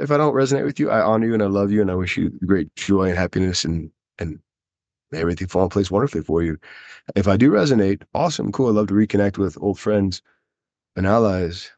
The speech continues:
But again, unseen ally dot com is the first step. Watch the video, see if it resonates, learn how to differentiate your energy from other people, 'cause a lot of us are on empathy overload.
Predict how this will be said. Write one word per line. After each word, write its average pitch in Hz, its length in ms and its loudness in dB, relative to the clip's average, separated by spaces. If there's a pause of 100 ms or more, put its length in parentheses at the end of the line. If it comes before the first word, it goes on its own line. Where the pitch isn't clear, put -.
But 95 100 2
again, 107 160 4
unseen 104 400 2
ally 104 240 2
dot 95 240 0
com 101 220 0
is 95 80 -2
the 87 80 -8
first 95 260 -4
step. 101 220 -2
Watch 98 240 0
the 95 60 -6
video, 98 340 0
see 98 140 -4
if 85 60 -6
it 85 40 -6
resonates, 101 760 -2
learn 104 180 4
how 98 100 2
to 92 80 2
differentiate 98 540 0
your 90 120 0
energy 95 280 0
from 85 140 -4
other 78 160 -4
people, 104 320 0
'cause 87 140 -4
a 87 60 0
lot 95 180 4
of 104 140 0
us 107 160 -4
are 92 120 0
on 85 240 -2
empathy 85 340 -6
overload. 98 500 0